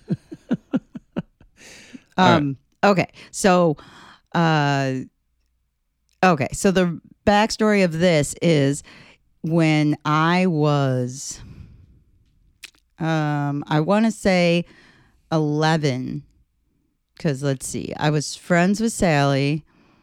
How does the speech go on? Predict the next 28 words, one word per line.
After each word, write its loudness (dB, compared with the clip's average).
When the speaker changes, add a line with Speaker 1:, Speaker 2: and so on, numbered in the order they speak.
Speaker 2:
my 0
best -2
friend 0
in -2
elementary -2
school. -2
We 0
moved 0
to 2
Waterford 0
when 0
I 2
was -2
ten, -2
and -2
then -2
when 2
I 2
was -2
eleven, 0
I 2
wanna 0
say 0
we 0
got -2
cable. -4
So -2
then 0